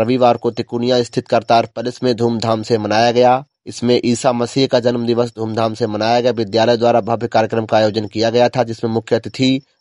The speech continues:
रहे अल्पसंख्यक आयोग के सदस्य नवेंदु सिंह ने कहा कि प्रभु ईसा मसीह का जन्म मानव जाति को शांति, बलिदान और प्रेम का संदेश देने के लिए हुआ था। वहीं पास्टर विनोद ने बताया कि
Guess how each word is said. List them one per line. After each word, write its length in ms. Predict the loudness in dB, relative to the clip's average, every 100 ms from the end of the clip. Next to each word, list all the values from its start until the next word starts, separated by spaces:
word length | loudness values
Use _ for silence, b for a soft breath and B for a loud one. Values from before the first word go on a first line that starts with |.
| -6
रहे 280 | -2 2 2
अल्पसंख्यक 640 | 0 -2 -4 -2 0 2
आयोग 280 | 4 4 2
के 80 | -6
सदस्य 400 | -4 -2 0 0
नवेंदु 720 | 0 2 2 0 0 0 0 _
सिंह 260 | -8 -4 0
ने 140 | 0
कहा 240 | 0 0 0
कि 180 | 0 -2
प्रभु 320 | 0 0 0
ईसा 240 | 2 0
मसीह 320 | 0 -2 -2
का 100 | -2
जन्म 260 | -2 -2 -2
मानव 240 | -2 0 0
जाति 260 | -2 -2
को 120 | -6
शांति, 460 | -4 -2 -4 -4 -4
बलिदान 380 | -2 -2 0 0
और 160 | 0 -2 -4
प्रेम 240 | -4 -2
का 160 | 0 0
संदेश 600 | -2 -2 2 2 -2 -10 _
देने 200 | -6 -4
के 160 | -4 -2
लिए 140 | 0
हुआ 240 | 0 2 2
था। 300 | 2 0 -2 _ -12
वहीं 200 | -8 -6 -2
पास्टर 400 | -2 0 -2 -2
विनोद 420 | -2 -2 -2 -2
ने 120 | 0 2
बताया 340 | 2 4 4
कि 280 | 0 -6